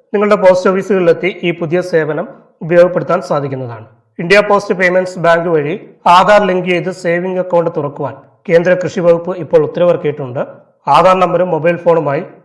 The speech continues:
പോസ്റ്റ്മാനെയോ അടുത്തുള്ള പോസ്റ്റ് ഓഫീസുമായി ബന്ധപ്പെട്ട് അക്കൗണ്ട് ഓപ്പൺ ചെയ്യാൻ സാധിക്കുന്നതാണ്. മറ്റൊരു പ്രധാന അറിയിപ്പ്, ഇ കെ വൈ സി വേരിഫിക്കേഷനും അതുപോലെ എയിംസ് പോർട്ടൽ വഴിയുള്ള ലാൻഡ് വേരിഫിക്കേഷൻ എന്നിവ പൂർത്തിയാക്കാൻ ഇനിയും നിരവധി ആളുകളുണ്ടെന്നാണ് റിപ്പോർട്ടുകൾ.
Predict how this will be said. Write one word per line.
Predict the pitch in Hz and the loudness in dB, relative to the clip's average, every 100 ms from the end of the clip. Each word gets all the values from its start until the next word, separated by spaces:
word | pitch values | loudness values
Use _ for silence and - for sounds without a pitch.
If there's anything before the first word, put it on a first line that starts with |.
| _ _ 180 | _ _ 0
പോസ്റ്റ്മാനെയോ | 185 185 196 170 143 117 - _ _ _ 160 | 0 2 2 4 2 -4 -14 _ _ _ -8
അടുത്തുള്ള | 151 175 180 180 | -4 0 2 2
പോസ്റ്റ് | 160 160 | 0 2
ഓഫീസുമായി | 180 175 185 156 160 147 | 0 0 -4 -2 -2 -4
ബന്ധപ്പെട്ട് | 139 147 139 131 180 - - 196 | -6 -6 -8 -6 -6 -6 -4 -2
അക്കൗണ്ട് | 185 202 190 | 2 4 6
ഓപ്പൺ | 185 185 160 | 4 2 0
ചെയ്യാൻ | 165 180 | -2 0
സാധിക്കുന്നതാണ്. | 170 139 135 131 110 104 _ _ - | -4 -4 -6 -8 -12 -16 _ _ -2
മറ്റൊരു | 175 208 220 | -2 2 0
പ്രധാന | 214 175 180 151 | 2 2 2 2
അറിയിപ്പ്, | 143 143 196 - _ - 196 | -2 -6 -10 -12 _ -2 0
ഇ | 214 | 4
കെ | 220 208 | 4 6
വൈ | 208 | 2
സി | 220 170 | 0 -2
വേരിഫിക്കേഷനും | 165 151 156 160 139 123 - _ 180 | -2 -2 -2 -2 -4 -14 -18 _ -4
അതുപോലെ | 170 185 185 175 | 4 4 4 2
എയിംസ് | 175 190 - | 0 -4 0
പോർട്ടൽ | 180 170 180 170 | 2 2 2 0
വഴിയുള്ള | 156 160 147 170 - - | 0 -2 -4 -4 -6 0
ലാൻഡ് | 180 196 190 | 2 4 2
വേരിഫിക്കേഷൻ | 185 170 175 180 185 | -2 -2 -2 -2 -2
എന്നിവ | 165 160 165 | -4 -2 -2
പൂർത്തിയാക്കാൻ | 165 156 156 156 135 120 - _ - | -2 -4 -2 -4 -4 -10 -18 _ -8
ഇനിയും | 165 180 180 | -2 0 0
നിരവധി | 160 165 180 175 | 2 2 2 4
ആളുകളുണ്ടെന്നാണ് | 160 170 175 156 151 139 156 | 4 2 0 -2 -4 -4 -6
റിപ്പോർട്ടുകൾ. | - 139 135 135 | -6 -8 -8 -10